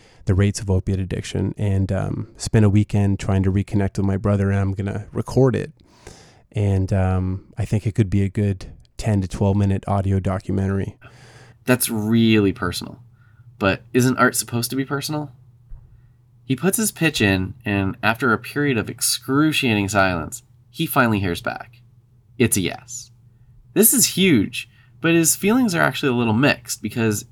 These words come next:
Speaker 2: Andy may have skipped an important step here.
Speaker 1: I was so excited, but I was like, "Oh, shit. I, uh,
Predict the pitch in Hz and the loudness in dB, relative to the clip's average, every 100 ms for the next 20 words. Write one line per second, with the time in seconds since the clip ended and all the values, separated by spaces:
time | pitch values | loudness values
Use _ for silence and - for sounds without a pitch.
0 | - - 139 180 214 202 156 160 147 - | -20 -8 -4 -2 0 0 0 -2 -2 -2
1 | - - 135 - - - 110 107 117 101 | -4 0 -2 -2 -8 -4 -4 -2 -4 -4
2 | 101 - - - - - - - - 104 | -4 -6 -8 -10 -16 -16 -18 -20 -8 -4
3 | 101 95 120 110 - 110 110 98 98 104 | -2 -2 -2 -2 -2 -2 0 -2 -2 -2
4 | 104 104 - 120 110 98 - _ _ - | -4 -6 -2 0 0 -2 -8 _ _ -8
5 | - 110 - _ _ _ _ _ _ _ | -2 -2 -4 _ _ _ _ _ _ _
6 | _ _ - 107 101 101 98 95 | _ _ -4 0 2 2 0 -4